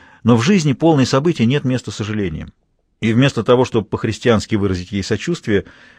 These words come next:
я просто поблагодарил её и удалился. На лестнице я первым делом проверил автоответчик мобильного. Ни одного сообщения. Чем там занимаются Фуко, Свенсен и счётчик?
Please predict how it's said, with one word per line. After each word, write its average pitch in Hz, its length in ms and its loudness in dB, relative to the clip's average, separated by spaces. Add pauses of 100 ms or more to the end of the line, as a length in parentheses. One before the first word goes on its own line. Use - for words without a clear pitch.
(240)
я 139 160 -4
просто 117 340 0
поблагодарил 110 640 0
её 95 160 0
и 101 60 0
удалился. 92 560 -4 (1400)
На 98 140 0
лестнице 170 420 2
я 135 120 2
первым 131 340 2
делом 113 260 4
проверил 107 380 2
автоответчик 107 640 -2
мобильного. 90 540 -2 (680)
Ни 127 340 4
одного 190 440 2
сообщения. 98 640 -6 (520)
Чем 190 260 4
там 175 160 2
занимаются 135 480 0
Фуко, 147 420 0
Свенсен 147 480 -2
и 135 140 -6
счётчик? - 520 -4